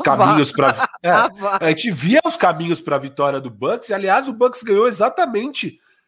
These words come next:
Speaker 2: seguindo os caminhos que a gente imaginou lá atrás na série, né? A gente, a gente entendeu, cara, qual é a vantagem do Bucks? São essas. Eu só, a gente só não imaginava que eles iam conseguir explorar tão bem essas vantagens a ponto de vencer a série.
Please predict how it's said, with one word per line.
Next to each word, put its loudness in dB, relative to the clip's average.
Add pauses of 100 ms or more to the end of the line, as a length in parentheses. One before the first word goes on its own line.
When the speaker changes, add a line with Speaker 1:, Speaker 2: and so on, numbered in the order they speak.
(220)
Speaker 2:
seguindo -6
os -4
caminhos 0
que -8
a -4
gente -10
imaginou -2
lá 2
atrás -2
na -4
série, -4
né? -8
A -14
gente, -10 (380)
a -8
gente -4
entendeu, 4
cara, 2
qual 4
é 8
a 6
vantagem 2
do -4
Bucks? 0
São 0
essas. 0 (600)
Eu 2
só, 2
a 2
gente -6
só 2
não -4
imaginava -2
que -10
eles -8
iam -4
conseguir -8
explorar 0
tão -2
bem 4
essas -2
vantagens 0
a 2
ponto -6
de -10
vencer -4
a -4
série. -2